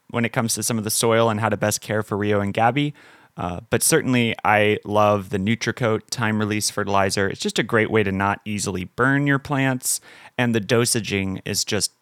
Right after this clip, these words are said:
super easy. However, I will say if you already are familiar and actively working to,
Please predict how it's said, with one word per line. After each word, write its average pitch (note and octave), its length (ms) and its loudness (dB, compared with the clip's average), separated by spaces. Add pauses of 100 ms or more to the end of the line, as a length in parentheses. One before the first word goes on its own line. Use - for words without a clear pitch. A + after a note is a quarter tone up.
(220)
super - 360 -4
easy. F#2+ 500 -6
However, B2 500 4
I A2 80 4
will B2 220 2
say A2+ 240 0
if G#2+ 200 -6
you G#2+ 120 0
already A2 340 4
are G#2 220 2
familiar A#2 760 0 (360)
and G2+ 200 -4
actively G#2 520 0
working F#2+ 640 -4
to, G2 580 -4